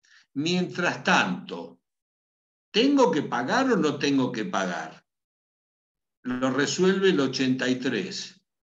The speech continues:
Desde el momento que lo pido, obtengo un beneficio provisional,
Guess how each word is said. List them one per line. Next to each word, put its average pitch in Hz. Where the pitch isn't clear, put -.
Desde 139
el 160
momento 190
que 170
lo 160
pido, 135
obtengo 190
un 147
beneficio 185
provisional, 143